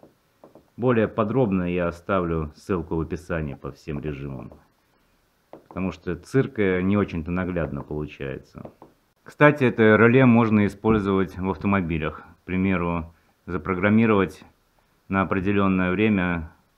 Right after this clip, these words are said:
включение обогрева зеркал. Если у вас, например, такой четкий график, вы знаете, во сколько вы выходите, можете, например, за полчаса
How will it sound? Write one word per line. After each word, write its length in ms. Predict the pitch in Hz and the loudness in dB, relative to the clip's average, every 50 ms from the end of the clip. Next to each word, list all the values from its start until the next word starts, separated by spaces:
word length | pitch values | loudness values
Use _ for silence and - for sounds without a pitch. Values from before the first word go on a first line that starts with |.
| _ _ _ | _ _ _
включение 600 | _ _ - 95 90 87 - 107 104 101 95 90 | _ _ -6 -4 -4 -2 -2 0 0 2 0 0
обогрева 640 | 82 90 90 90 95 98 92 90 87 85 82 80 82 - _ _ _ _ _ _ _ _ _ _ _ _ _ _ - | 0 0 0 2 2 2 2 2 0 -2 -4 -6 -10 -16 _ _ _ _ _ _ _ _ _ _ _ _ _ _ -10
зеркал. 600 | 82 90 90 - - - 82 76 73 71 - - _ _ _ _ _ _ _ _ _ _ _ - | -8 -8 -8 -6 -6 -6 -4 -4 -4 -6 -12 -18 _ _ _ _ _ _ _ _ _ _ _ -6
Если 200 | 98 87 - 95 | -6 -4 -2 0
у 40 | 95 | 0
вас, 160 | 92 87 - | 0 0 -2
например, 560 | 95 85 80 85 95 95 95 90 85 78 80 - - | -4 -4 -2 0 0 0 2 0 -2 -4 -6 -8 -10
такой 240 | 90 82 - 92 82 | -10 -6 -4 -4 -4
четкий 380 | 80 - 104 92 - - 95 | -4 -4 -4 -4 -4 -6 -6
график, 400 | 87 98 123 135 - - 92 - | -4 -2 -2 -2 -2 -4 -8 -8
вы 360 | 82 82 85 87 82 80 80 78 | -6 -4 -2 -2 -2 -2 -2 -2
знаете, 380 | 80 87 87 85 80 78 - | -2 -2 -2 -4 -4 -4 -6
во 100 | 85 85 | -6 -6
сколько 380 | 80 - - 90 80 76 - 85 | -6 -6 -6 -6 -6 -4 -6 -4
вы 140 | 82 85 82 | -4 -2 -4
выходите, 480 | 85 82 82 - 110 104 98 - - | -4 -6 -4 -4 -4 -4 -4 -6 -8
можете, 300 | 82 80 85 82 82 - - | -6 -6 -6 -8 -10 -12 -14
например, 300 | - - - 82 80 76 | -14 -10 -8 -6 -6 -6
за 80 | 78 78 | -8 -10
полчаса 720 | - - 87 82 73 - - - - 107 104 104 104 | -8 -6 -6 -6 -6 -8 -10 -8 -6 -4 -4 -4 -8